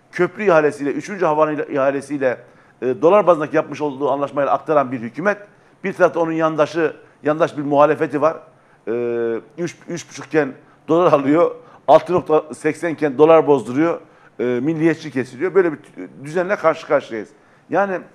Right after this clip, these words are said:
e, s-, sorunun, e, başına gelirsek, e, k-, anlaşılıyor ki, görülüyor ki kriz, e, işçiyi vuracak, kriz emekçiyi vuracak, kriz, e,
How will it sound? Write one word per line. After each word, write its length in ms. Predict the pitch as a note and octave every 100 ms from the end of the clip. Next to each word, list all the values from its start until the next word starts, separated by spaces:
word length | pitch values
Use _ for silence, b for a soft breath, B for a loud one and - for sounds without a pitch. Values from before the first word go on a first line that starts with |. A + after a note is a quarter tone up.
| b b -
e, 180 | D3 C3+
s-, 320 | - A2 A#2
sorunun, 400 | D#3+ F3 F3 E3+
e, 1200 | - C#3+ D3 C#3+ C3+ B2 B2 B2 F#2+ E2+ E2+ G2
başına 260 | C#3 D#3
gelirsek, 460 | C3+ F3 E3 D3+ E3 - b b b -
e, 160 | A#2+
k-, 160 | A#2 A2+ G#2+ F#2 D#2+ - - - -
anlaşılıyor 520 | C3 D#3+ - F3+ D3
ki, 120 | B2
görülüyor 380 | C3+ D3 F3 C#3+
ki 180 | - E3+ G#3 b b _
kriz, 340 | - E3+ C#3 - _ E2+
e, 160 | A#2+
işçiyi 400 | - - - E3+
vuracak, 380 | E3+ C3+ D#3 -
kriz 220 | C#3 C#3+
emekçiyi 380 | C3 C3+ C3 D#3+
vuracak, 380 | C#3 A#2+ D#3+ - b b _
kriz, 360 | - C3+ D3+
e, 100 | -